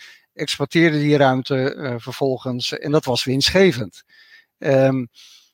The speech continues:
is het bij jullie nu zo dat als je het optelsommetje maakt, want wat ik inter-, eh, interessant vind aan wat je zegt, is dat die zonwering, eh,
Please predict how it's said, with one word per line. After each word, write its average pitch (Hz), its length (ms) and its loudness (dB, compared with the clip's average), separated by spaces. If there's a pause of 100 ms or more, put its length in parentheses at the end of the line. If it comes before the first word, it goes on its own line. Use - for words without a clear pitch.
(140)
is 170 160 2
het 175 120 2
bij 170 100 2
jullie 202 240 2
nu 185 180 2
zo 170 200 4
dat 160 140 -2
als 156 140 -2
je 156 60 -2
het - 80 -6
optelsommetje 156 720 -2
maakt, 143 200 2
want 151 160 0
wat 156 140 2
ik - 140 -4
inter-, 147 380 -4
eh, 147 200 -10
interessant 165 580 -2
vind 147 200 0
aan 147 100 2
wat 135 180 0
je 123 100 -6
zegt, 151 580 2
is 135 200 -8
dat 151 140 -2
die 139 160 -6
zonwering, 147 800 0
eh, 131 100 -8